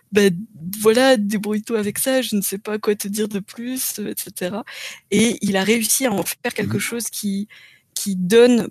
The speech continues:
Speaker 1: pourtant, euh, bien l-, l'im-, la bonne image du jeu, je sais pas comment le dire autrement, c'est pas l'ambiance qu'on va jouer dans la partie, mais,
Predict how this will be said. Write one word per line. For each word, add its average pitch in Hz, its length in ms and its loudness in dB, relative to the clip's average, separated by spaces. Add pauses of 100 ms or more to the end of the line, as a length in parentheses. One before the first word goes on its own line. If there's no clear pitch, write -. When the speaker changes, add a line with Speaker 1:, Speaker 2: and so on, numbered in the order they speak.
(140)
Speaker 1:
pourtant, 226 720 -2
euh, 202 220 -4
bien 220 580 -4 (960)
l-, 214 220 -2
l'im-, 214 300 4
la 214 120 4
bonne 254 240 8
image 226 340 6
du 190 120 2
jeu, 202 240 2
je 208 80 2
sais - 160 0
pas 220 100 -2
comment 214 240 -4
le 202 60 -2
dire 208 180 0
autrement, 208 320 -6
c'est - 160 -2
pas 208 120 -4
l'ambiance 196 460 -2
qu'on 190 140 -6
va 190 140 0
jouer 190 180 -2
dans 190 140 0
la 185 80 0
partie, - 320 -6
mais, 208 200 -2